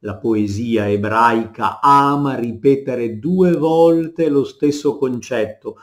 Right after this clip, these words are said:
con variazioni letterarie e poetiche. L'autore sta dicendo semplicemente la sua grande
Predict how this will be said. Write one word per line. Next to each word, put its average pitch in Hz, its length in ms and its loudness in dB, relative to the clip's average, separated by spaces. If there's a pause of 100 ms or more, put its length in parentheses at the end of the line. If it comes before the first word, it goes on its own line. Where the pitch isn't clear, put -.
(100)
con 120 540 0
variazioni 131 920 2
letterarie 117 840 0
e 104 80 -2
poetiche. 117 840 0 (2750)
L'autore 156 1080 6 (380)
sta - 340 -2
dicendo 117 1080 2
semplicemente 107 1500 -2
la 165 200 4
sua 143 640 -2
grande 175 1300 2